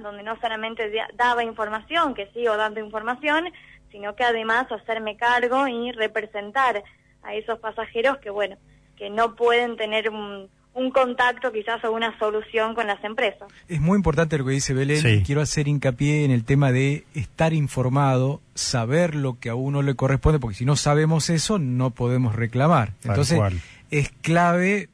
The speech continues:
Speaker 2: poder estar bien informado y atento a alguna cuestión.
Speaker 3: No, y es importante el asesoramiento, porque
Speaker 2: Claro.
Speaker 3: uno cuando sale de viaje es medio violento el tema de los percances, porque tiene poco tiempo, está pensando en que tiene que llegar a un destino, tiene un hotel
Speaker 2: Sí,
Speaker 3: contratado,
Speaker 2: sí.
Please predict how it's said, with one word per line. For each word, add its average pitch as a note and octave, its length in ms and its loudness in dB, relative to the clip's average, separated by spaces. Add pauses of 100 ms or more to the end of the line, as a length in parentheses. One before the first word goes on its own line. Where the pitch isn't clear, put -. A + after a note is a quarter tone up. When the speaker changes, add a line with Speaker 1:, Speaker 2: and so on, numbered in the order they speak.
(120)
Speaker 2:
poder C#3+ 500 0
estar E3+ 320 0
bien F3 200 2
informado E3 540 2
y D3+ 80 2
atento D3+ 420 2
a C#3+ 40 4
alguna C#3 240 2
cuestión. A2 500 -2
Speaker 3:
No, C3 140 4
y B2 100 6
es C#3+ 140 4
importante C#3 480 2
el C3 80 2
asesoramiento, A#2 800 2
porque G#2+ 540 2
Speaker 2:
Claro. B2+ 200 4
Speaker 3:
uno G2+ 80 0
cuando B2 260 4
sale D3 300 2
de C3+ 160 2
viaje D3 300 2
es C#3+ 80 2
medio D#3+ 240 4
violento C#3 460 2
el A2+ 120 2
tema A#2 240 4
de A2 60 4
los G#2 160 4
percances, B2 640 2
porque A2 240 0
tiene A2 260 4
poco C3 340 0
tiempo, C#3+ 420 2
está A#2+ 160 -2
pensando B2 480 2
en A#2 100 2
que A2+ 160 0
tiene B2+ 300 2
que A2+ 80 0
llegar A#2+ 260 4
a B2 60 4
un B2 100 4
destino, B2+ 640 4
tiene B2 200 2
un A#2+ 100 6
hotel B2+ 440 4
Speaker 2:
Sí, A#2+ 40 -6
Speaker 3:
contratado, C3+ 800 2
Speaker 2:
sí. - 160 -8